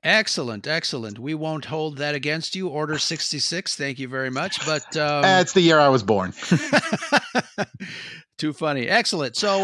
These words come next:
Speaker 1: um,
Speaker 2: Yeah.
Speaker 1: I wanted to, um, so I put out that question if, uh,
Speaker 2: Mm-hmm.
Speaker 1: anybody wanted to record, uh, you know, a little segment talking about Star Wars. I'm really interested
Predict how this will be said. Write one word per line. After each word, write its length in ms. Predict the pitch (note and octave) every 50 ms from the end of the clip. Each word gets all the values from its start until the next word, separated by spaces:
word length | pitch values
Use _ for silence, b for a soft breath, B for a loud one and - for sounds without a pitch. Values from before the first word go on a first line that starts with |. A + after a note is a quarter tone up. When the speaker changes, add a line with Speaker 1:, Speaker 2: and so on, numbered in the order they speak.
| F#3+
Speaker 1:
um, 340 | F#3+ G3 G3 F#3+ F#3+ F#3+ F#3
Speaker 2:
Yeah. 80 | F#3 F3+
Speaker 1:
I 100 | F3+ F#3+
wanted 380 | F#3+ F#3 A3+ C#4 E4 E4 C#4+ -
to, 280 | - B3 A3+ G#3 G3+ -
um, 420 | G3+ G3 F#3+ F3+ F3+ F3 E3 D#3 - - B B B B B B B
so 140 | - - A3
I 60 | B3+
put 200 | B3 - F4 G4+
out 120 | G4 G4 -
that 200 | - A3 - -
question 600 | - C4+ C#4 B3 - - E3 C3+ A2 G#2+ G#2+ A2 -
if, 320 | D3+ D3 D3 C#3 - -
uh, 120 | D3+ C#3+ C#3+
Speaker 2:
Mm-hmm. 100 | B2+ A2+
Speaker 1:
anybody 260 | B2 C3+ C3+ F#3 F3+
wanted 320 | E3+ F3 F3+ F3+ F3+ E3+ -
to 220 | - - E3+ D#3
record, 760 | C#3 C3+ B2+ - - - E3+ E3+ F3 F3 E3+ F3 E3+ E3 D#3+
uh, 140 | E3 D#3+ D#3+
you 160 | D#3+ E3 G#3
know, 100 | A3+ A3
a 20 | G3+
little 200 | G3 G3 F#3+ F3
segment 520 | - - F#3+ F3+ F3 E3+ F3 F3 F3 D#3+
talking 260 | - E3+ E3+ D#3+ E3+
about 200 | E3 D#3+ D#3 D3
Star 280 | - - - E3 D#3+ D#3+
Wars. 200 | D#3 D#3 D#3 - -
I'm 200 | E3+ E3+ F#3 G#3
really 260 | C4 D4+ D#4+ F4 D4
interested 720 | - G3+ G#3 G3+ - F#3+ D#3 - - E3+ E3+ E3 D#3 C#3+